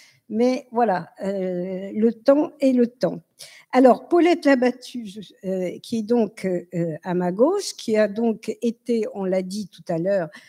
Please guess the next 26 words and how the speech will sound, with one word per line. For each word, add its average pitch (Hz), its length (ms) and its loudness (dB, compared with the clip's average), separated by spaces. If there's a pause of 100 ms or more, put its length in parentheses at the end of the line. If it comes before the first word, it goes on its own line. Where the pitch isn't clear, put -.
(120)
dans 185 100 -4
la 190 140 0
communication 196 840 -4
de, 160 400 -4 (120)
euh, 165 280 -8
Bernard 160 400 -4
Lachaise, 180 640 -4 (440)
euh, 190 300 -2
qui 220 220 -6
a 214 100 0
été, 202 540 -4
euh, 202 240 -8 (160)
d'abord 202 400 4
la 160 120 0
collaboratrice 190 800 -2
adjointe 233 800 2
à 190 60 -10
la 180 80 -2
municipalité 185 840 -4
d'Yves 165 220 -8
Guéna, 208 240 -4 (100)
puis 165 140 -12 (100)
première 240 480 6
adjointe, 190 640 -4 (340)
une 170 120 -8
femme, 262 420 0